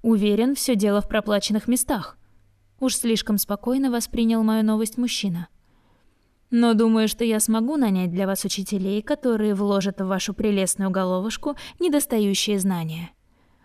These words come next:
А высшее образование очень важно женщине в наше время».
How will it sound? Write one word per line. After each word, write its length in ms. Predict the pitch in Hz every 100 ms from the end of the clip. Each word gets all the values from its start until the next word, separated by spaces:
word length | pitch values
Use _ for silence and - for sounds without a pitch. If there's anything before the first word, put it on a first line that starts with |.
| _
А 140 | 214
высшее 360 | 202 190 - 196
образование 680 | 196 185 190 185 190 208 214
очень 420 | 196 190 226 214
важно 400 | 233 302 202 190
женщине 560 | 180 180 180 185 233 233
в 60 |
наше 280 | 202 185 -
время». 400 | 214 262 185 170